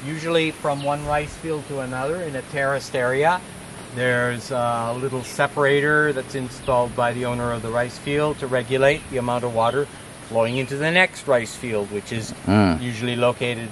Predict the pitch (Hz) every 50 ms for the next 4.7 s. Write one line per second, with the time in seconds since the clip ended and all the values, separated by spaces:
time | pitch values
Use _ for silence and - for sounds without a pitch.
0 | 104 - - - - - - - 127 113 110 113 117 117 117 120 117 113 113 110
1 | - - - 127 120 117 117 113 113 113 113 110 110 117 127 131 131 - - -
2 | - 110 104 101 101 101 101 101 101 101 101 104 104 101 101 101 101 104 107 101
3 | - - - - - - - 131 127 120 - - 123 120 117 123 127 123 123 123
4 | 127 127 117 - - 117 110 113 113 113 113 113 110